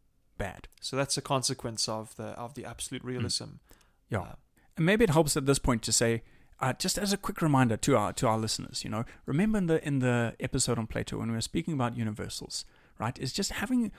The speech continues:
Speaker 1: having that problem present. It's like, okay, where is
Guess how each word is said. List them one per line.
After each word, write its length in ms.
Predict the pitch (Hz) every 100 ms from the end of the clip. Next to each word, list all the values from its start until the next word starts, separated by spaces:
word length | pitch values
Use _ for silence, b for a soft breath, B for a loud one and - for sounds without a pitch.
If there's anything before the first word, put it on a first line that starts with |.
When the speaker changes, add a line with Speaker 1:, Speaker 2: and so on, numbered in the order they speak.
| b
Speaker 1:
having 320 | - 226 254
that 180 | 214 -
problem 360 | - 170 160 139
present. 480 | 131 - - - b b b -
It's 160 | 135
like, 180 | 127 131
okay, 300 | 160 170 131 b b b _ _ -
where 480 | 370 160 233 240 -
is 460 | 196 202 160 -